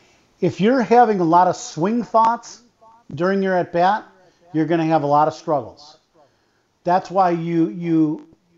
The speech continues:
you do all this practice to get the mechanics of your swing down,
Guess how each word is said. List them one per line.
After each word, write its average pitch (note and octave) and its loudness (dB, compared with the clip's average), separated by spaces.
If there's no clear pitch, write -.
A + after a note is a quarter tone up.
you E3 -6
do E3 -4
all G#3 2
this A#3+ -6
practice G#3 -4
to - -12
get F3 -8
the E3+ -10
mechanics G3 -8
of F#3 -14
your F#3+ -8
swing F#3 -8
down, F3+ 0